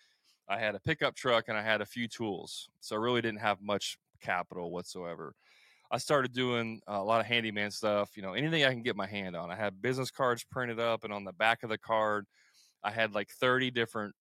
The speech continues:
services that we offer. I was offering carpentry, uh, you know, pressure washing, gutter cleaning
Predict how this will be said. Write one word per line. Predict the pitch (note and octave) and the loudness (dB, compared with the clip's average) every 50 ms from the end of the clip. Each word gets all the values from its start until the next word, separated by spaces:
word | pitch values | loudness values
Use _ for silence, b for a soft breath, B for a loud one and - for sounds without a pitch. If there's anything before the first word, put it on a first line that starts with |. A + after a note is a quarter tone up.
| _ _ _ _ _ _ _ - | _ _ _ _ _ _ _ -10
services | - - - B2+ B2 A#2 A2+ A2 G2 - G#2 G2 | -8 -2 2 2 4 4 2 0 -2 -4 -8 -4
that | F#2 G2+ G2 F2 | -2 -2 0 0
we | G2+ G2+ F#2+ | -2 -2 0
offer. | F2 F2+ F2 F2 - - D2 E2+ - b b b b b b b b b b b _ | 0 0 0 0 -2 -6 -12 -12 -12 b b b b b b b b b b b _
I | - G#2 | -2 0
was | G#2+ G#2+ G2+ | 0 0 0
offering | A2 G#2 G#2+ G#2 - A2 G#2 G2+ F#2+ F#2+ F#2 F2+ - _ | 0 0 0 -2 -4 -8 -8 -8 -8 -8 -10 -12 -14 _
carpentry, | - D#3+ E3 D#3+ - - D3 C#3 C3 C#3+ C#3+ C#3 C#3 C3 C3 C3 B2+ A#2+ - _ _ _ _ _ _ _ _ _ _ _ - | 2 2 2 2 2 -2 -4 -4 -2 0 0 2 2 2 0 -2 -2 -4 -8 _ _ _ _ _ _ _ _ _ _ _ -10
uh, | F#2+ F2+ F2 E2+ E2 - | -8 -6 -6 -6 -8 -8
you | F#2+ G2 | -8 -8
know, | F2+ E2+ E2 - _ _ | -8 -8 -10 -14 _ _
pressure | - - D3+ D3 D3 - - D3+ C#3+ | -2 0 2 2 2 2 0 0 2
washing, | C3 C3+ C3+ C3+ B2+ B2 - - C3+ B2 A#2+ A#2+ A#2+ A#2+ A2+ G#2+ - _ _ _ _ - A2 G#2+ | 4 6 6 8 6 6 4 0 0 0 0 0 -2 -4 -6 -8 -12 _ _ _ _ -20 -12 _
gutter | A#2+ C3 C3+ C#3 C3+ C3+ B2 | 2 4 4 4 4 4 2
cleaning | - - C#3+ C3 B2+ B2+ B2 B2 B2 B2 A#2+ A#2+ A#2 A#2 | 0 -2 0 0 2 2 2 0 0 0 0 -2 -2 -4